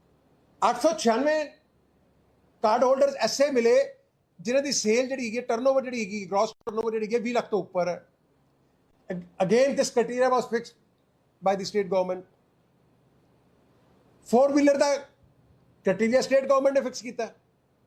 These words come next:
ਚੌਵੀ ਹਜ਼ਾਰ ਸਤਾਨਵੇਂ ਬੈਨੀਫੀਸ਼ੀਅਰੀਜ਼ ਐਸੇ ਨੇ ਜਿਹੜੇ, those are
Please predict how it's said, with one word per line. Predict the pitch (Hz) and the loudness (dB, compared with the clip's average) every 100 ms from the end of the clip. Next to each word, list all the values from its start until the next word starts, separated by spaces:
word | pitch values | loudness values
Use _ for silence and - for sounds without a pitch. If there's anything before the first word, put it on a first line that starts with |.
| _ _ _ - _ _ _ _ _ _ _ _ _ _ _ _ _ - - - | _ _ _ -20 _ _ _ _ _ _ _ _ _ _ _ _ _ -20 -12 0
ਚੌਵੀ | 240 302 | 2 4
ਹਜ਼ਾਰ | 311 277 233 | 2 2 0
ਸਤਾਨਵੇਂ | - 233 254 277 | 0 0 2 0
ਬੈਨੀਫੀਸ਼ੀਅਰੀਜ਼ | 226 226 208 226 262 | 2 -2 -2 -6 -2
ਐਸੇ | 254 - | -2 0
ਨੇ | 254 | -2
ਜਿਹੜੇ, | 240 247 | -2 -10
those | 175 214 226 233 | -2 0 2 0
are | 226 | -4